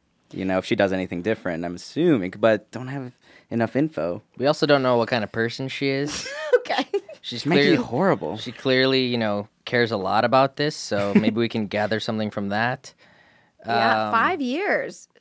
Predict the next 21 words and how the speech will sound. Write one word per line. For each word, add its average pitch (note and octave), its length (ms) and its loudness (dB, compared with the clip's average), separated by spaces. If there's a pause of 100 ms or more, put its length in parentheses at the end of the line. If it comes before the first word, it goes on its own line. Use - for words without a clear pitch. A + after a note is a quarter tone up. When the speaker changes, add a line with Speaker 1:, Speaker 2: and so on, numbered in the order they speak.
(120)
Speaker 3:
They're A#3+ 260 0
in B3 60 -2
hi-, A3+ 100 -6 (400)
in G3+ 140 -2
high F#3 160 0
school. - 320 -4
That's - 180 -2
when G#3 100 -2
they G3 100 0
started, G3+ 420 2
so E3+ 420 2 (1000)
it's G3+ 220 -10 (140)
worth G3+ 400 -4
fighting D4 420 0
for G3 600 0 (580)
the A3 80 -4
friends' A3 400 -2
approval. G#3+ 760 -4 (140)
But A3 180 0
I A3 120 6
don't, - 120 -10